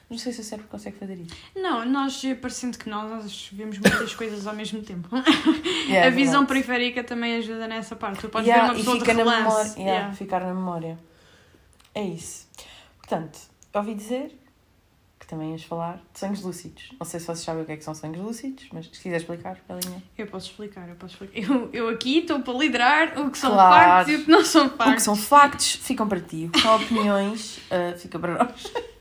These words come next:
Speaker 2: Pronto.
Speaker 1: E para ti também.
Speaker 2: Sonhos lúcidos são sonhos em que estamos conscientes do que é que se passa enquanto a ação do sonho se desenrola, supostamente. Portanto, estamos
Speaker 1: Uhum.
Speaker 2: lá e estamos a pensar, "Ei, que cena eu estou a sonhar?"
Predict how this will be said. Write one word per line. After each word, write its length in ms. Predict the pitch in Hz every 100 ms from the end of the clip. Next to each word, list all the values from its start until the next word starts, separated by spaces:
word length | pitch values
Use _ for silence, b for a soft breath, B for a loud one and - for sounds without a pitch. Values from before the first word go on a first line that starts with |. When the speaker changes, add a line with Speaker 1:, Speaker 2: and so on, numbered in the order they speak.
| _
Speaker 2:
Pronto. 320 | 247 208 185
Speaker 1:
E 40 | 247
para 120 | 240
ti 100 | 196
também. 260 | 226 208 - - B B B B -
Speaker 2:
Sonhos 460 | - 330 359 330
lúcidos 640 | 254 240 226 - 214 208 -
são 140 | 247
sonhos 340 | 240 269 254 240
em 220 | 220 202
que 160 | -
estamos 440 | 202 - 262 277 -
conscientes 580 | - 233 - 226 196 -
do 100 | 208
que 120 | 240
é 40 |
que 80 | 233
se 80 | -
passa 500 | - 165 - 220 285 - _ _
enquanto 380 | 220 214 302 277
a 120 | 240
ação 360 | 226 - 233 226
do 140 | 214
sonho 380 | 208 214 233 254
se 200 | - 277
desenrola, 680 | 262 233 311 311 180 160 175 - _ _ _
supostamente. 500 | - - 165 - 90
Portanto, 260 | - - 165
estamos 280 | 233 240 254
Speaker 1:
Uhum. 60 |
Speaker 2:
lá 360 | 302 330 330 B B B -
e 60 |
estamos 220 | 214 240 240
a 40 |
pensar, 380 | 233 214 190 - 285
"Ei, 340 | 269 165 - _ _ _
que 80 | -
cena 240 | 226 190
eu 20 | 180
estou 140 | 202
a 40 |
sonhar?" 300 | 202 262 202